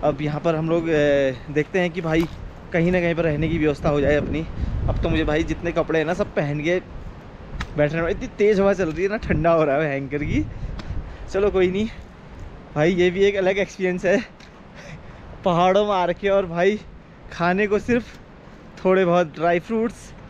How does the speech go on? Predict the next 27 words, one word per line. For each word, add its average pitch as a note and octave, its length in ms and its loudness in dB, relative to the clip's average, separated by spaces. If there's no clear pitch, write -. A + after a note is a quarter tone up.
और E3 120 2
मिठाई। C#3 440 0
और D3 60 0
बिस्किट F3+ 380 0
हमने G3 160 0
ले F#3+ 180 6
रखे F#3 200 0
थे F#3+ 120 0
नीचे G#3 340 -2
प्रकाश A3+ 320 2
दा A#3 120 4
के G3+ 60 -2
यहाँ G#3 140 2
से। F3 180 -2
भाई, F3 120 2
चार G#3+ 280 0
पांच A#3+ 220 0
पैकेट A#3 240 0
बिस्किट A3+ 300 -2
रखे A3 220 0
और B3 220 4
वहीं A3+ 220 0
पर C4 80 0
छोड़ G#3+ 260 2
के G3+ 80 2
आ E3+ 120 2
गए। B2 180 -4